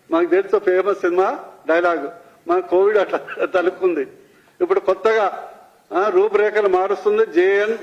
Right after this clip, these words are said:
వన్ అనే కొత్త వేరియంట్ కేరళ కానీ కర్ణాటకలో కానీ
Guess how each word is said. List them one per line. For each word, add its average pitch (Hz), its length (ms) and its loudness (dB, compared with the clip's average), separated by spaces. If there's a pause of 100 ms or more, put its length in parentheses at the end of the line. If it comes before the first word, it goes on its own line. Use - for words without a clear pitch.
వన్ 208 260 0
అనే 220 360 0 (640)
కొత్త 185 200 0
వేరియంట్ 202 480 2
కేరళ 196 460 2
కానీ 190 320 0
కర్ణాటకలో 185 600 0
కానీ 185 260 2